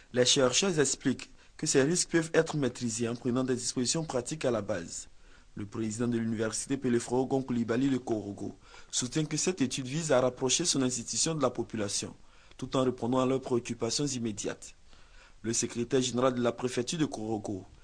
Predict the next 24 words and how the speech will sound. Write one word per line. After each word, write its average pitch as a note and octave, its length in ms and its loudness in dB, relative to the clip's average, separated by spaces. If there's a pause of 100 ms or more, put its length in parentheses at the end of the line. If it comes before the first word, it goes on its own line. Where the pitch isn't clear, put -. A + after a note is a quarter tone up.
(140)
s'est A#2+ 160 -2
félicité B2 580 0
de C#3 140 2
l'initiative B2+ 640 2
des B2 160 0
enseignants-chercheurs. A#2+ 1080 0 (360)
Pour B2 180 4
lui, G#2+ 340 -2 (360)
ces B2 240 -2
études D3+ 260 -2
visent D#3 300 -2
à B2+ 80 8
renforcer B2 500 0
la D3+ 80 4
capacité B2 460 -2
de D#3+ 60 4
la - 40 4
population A2 640 -4 (300)
dans G#2 80 -8
la A2 100 -2
gestion G#2+ 300 -4
des C3+ 80 -4
catastrophes A#2+ 580 -4
naturelles. G#2+ 460 -6